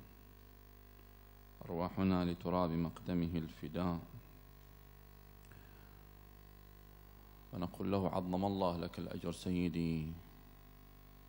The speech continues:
بمصاب أبيك،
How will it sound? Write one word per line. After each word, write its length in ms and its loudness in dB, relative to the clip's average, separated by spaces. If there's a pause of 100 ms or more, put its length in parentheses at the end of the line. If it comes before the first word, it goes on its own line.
(880)
بمصاب 580 6
أبيك، 760 4